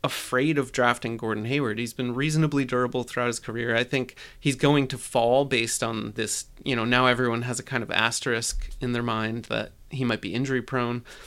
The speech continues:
But as I, I mean, all the stats I just cited, <laughs> he's, like, playing at a career best level. So I'm, I'd be fine drafting him in the fifty, sixty range even.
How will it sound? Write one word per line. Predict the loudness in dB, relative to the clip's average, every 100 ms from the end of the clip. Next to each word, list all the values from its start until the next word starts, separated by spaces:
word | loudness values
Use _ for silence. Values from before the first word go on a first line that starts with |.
| -20 -8 2
But | 4
as | 6 6
I, | 4 4
I | 4
mean, | 4 2
all | 4 4
the | 4
stats | 2 0 2
I | 0
just | 0 0
cited, | 0 0 0
<laughs> | 4
he's, | 6 6
like, | 4 2 0
playing | 2 4 4
at |
a | 2
career | -2 -2 2 2
best | 2 0 0 -2
level. | -2 -2 -8 -10 -14 -14 -8
So | -2 0
I'm, | 0 0 -4 -8 -4
I'd | -2 0
be | -2
fine | 2 2 2
drafting | 2 0 0 -4
him | -2
in | -2
the | -4 -8 -6
fifty, | -4 -4 -4
sixty | -6 -6 -6 -2
range | -2 -2 -4
even. | -6 -8